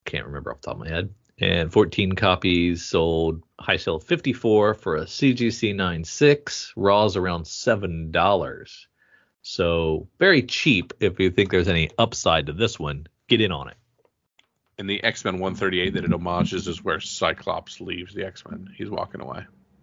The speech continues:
Speaker 1: Ah, I gotcha. At rank nineteen, we have G I Joe three hundred, the one in twenty-five from I D W. Um, this was a three hundred big deal.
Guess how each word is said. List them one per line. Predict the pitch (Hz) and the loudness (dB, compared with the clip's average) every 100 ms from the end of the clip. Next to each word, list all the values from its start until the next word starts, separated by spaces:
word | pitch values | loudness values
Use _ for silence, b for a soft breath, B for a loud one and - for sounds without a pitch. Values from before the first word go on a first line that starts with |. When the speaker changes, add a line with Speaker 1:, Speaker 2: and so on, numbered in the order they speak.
| - | 0
Speaker 1:
Ah, | 90 98 95 80 | 2 4 4 0
I | |
gotcha. | 80 - - - _ b b b b b b | -4 -12 -20 -20 _ b b b b b b
At | 107 101 104 | -2 -2 -2
rank | 101 95 98 | -4 -6 -8
nineteen, | 98 101 - 98 87 85 85 - _ 101 | -8 -8 -4 -4 -4 -8 -12 -16 _ -12
we | |
have | 87 | -10
G | 87 104 92 | -6 -2 -2
I | |
Joe | 90 95 87 85 85 82 _ | 0 0 0 0 0 -4 _
three | - 98 127 117 | -2 4 6 6
hundred, | 98 87 85 82 80 | 4 2 0 -2 0
the | 82 | -2
one | 80 87 | -2 -2
in | 80 | -4
twenty-five | - 82 69 - 113 101 87 80 85 - _ _ b b b b b | -8 -12 -12 0 4 6 6 2 -2 -10 _ _ b b b b b
from | 85 | -6
I | 78 | -4
D | 80 76 | -4 -4
W. | 78 73 76 76 76 78 _ _ _ _ _ - | -4 -4 -6 -4 -6 -8 _ _ _ _ _ -16
Um, | 90 82 78 80 - _ _ _ _ _ _ _ _ _ | -12 -12 -12 -16 -18 _ _ _ _ _ _ _ _ _
this | - - | -10 -4
was | 85 85 - - _ _ _ _ _ _ _ _ _ - | -4 -6 -12 -20 _ _ _ _ _ _ _ _ _ -14
a | 98 | -10
three | 92 110 110 123 | -8 2 6 6
hundred | 110 110 110 104 104 _ - | 6 4 6 4 2 _ -2
big | 113 95 | -2 0
deal. | 95 95 95 92 92 | 2 4 4 2 -2